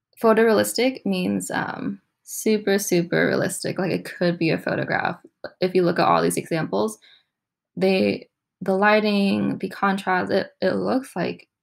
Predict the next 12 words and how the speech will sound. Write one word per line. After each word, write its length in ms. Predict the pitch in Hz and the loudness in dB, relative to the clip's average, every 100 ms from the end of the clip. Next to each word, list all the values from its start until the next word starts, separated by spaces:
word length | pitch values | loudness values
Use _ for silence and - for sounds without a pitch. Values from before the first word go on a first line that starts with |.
| _ | _
it's 160 | 190 185 | -6 -6
a 60 | |
photograph, 520 | 196 294 269 - - - | -2 0 0 0 -2 -4
so 260 | - 240 220 | -8 -2 0
realistic. 480 | 180 - - - - | -2 -4 -8 -10 -4
But 140 | 196 190 | -4 -2
these 200 | 196 196 | -4 -2
are 80 | |
all 200 | 226 226 - | -2 -2 -2
oil 240 | 180 175 | -2 -4
paintings, 580 | 180 175 175 220 254 - _ - - _ _ | -4 -2 0 0 -2 -6 _ -20 -20 _ _
um, 340 | 190 - - | 0 0 -4